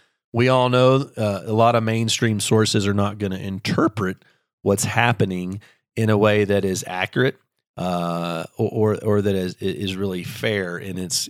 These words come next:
its assessment of things. So we wanna take that knowledge and get understanding based on our worldview. And then from our worldview as Christians,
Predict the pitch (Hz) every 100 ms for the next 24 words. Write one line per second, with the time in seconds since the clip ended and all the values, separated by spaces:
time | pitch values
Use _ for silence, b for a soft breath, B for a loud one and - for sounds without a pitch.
0 | - 92 87 - 98 92 92 85 82 87
1 | 78 78 - 92 B B B _ 117 127
2 | 180 240 - - 131 131 123 123 113 110
3 | 113 - 120 120 107 - - 135 156 117
4 | 90 92 160 - - 120 113 131 135 131
5 | 151 123 107 95 87 - 80 82 127 b
6 | b b _ - 117 117 120 - 143 147
7 | 143 127 113 156 175 95 85 82 107 -
8 | 110 110 - - 139 - 107 117 165